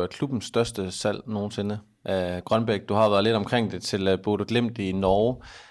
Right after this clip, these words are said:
Hvad betyder sådan et salg for dig, og kan du sådan fortælle lidt om den proces, der var omkring at få ham solgt? Hvorfor lige den her sommer? Der var jo også lidt rygter om,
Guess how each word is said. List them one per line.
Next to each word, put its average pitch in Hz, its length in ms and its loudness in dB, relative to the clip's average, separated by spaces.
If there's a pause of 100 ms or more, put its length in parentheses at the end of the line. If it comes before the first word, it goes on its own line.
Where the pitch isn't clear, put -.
(180)
Hvad 110 220 2
betyder 135 340 0
sådan 110 160 0
et 95 80 -6
salg 123 320 0
for 123 240 2
dig, 101 140 4 (160)
og 87 100 -2
kan 101 120 -2
du 98 40 -4
sådan 113 160 0
fortælle 127 300 -2
lidt 113 100 2
om 101 80 0
den 113 160 0
proces, 120 320 -4
der 104 160 -4
var 104 80 4
omkring 107 240 -2
at 95 80 -6
få 98 60 -2
ham 92 100 -2
solgt? 117 320 0
Hvorfor 113 240 0
lige 117 480 -2
den 110 160 2
her 107 160 4
sommer? 110 320 2
Der 98 80 4
var 107 160 6
jo 101 80 4
også - 240 -6
lidt 98 100 -4
rygter 104 280 0
om, 90 260 -2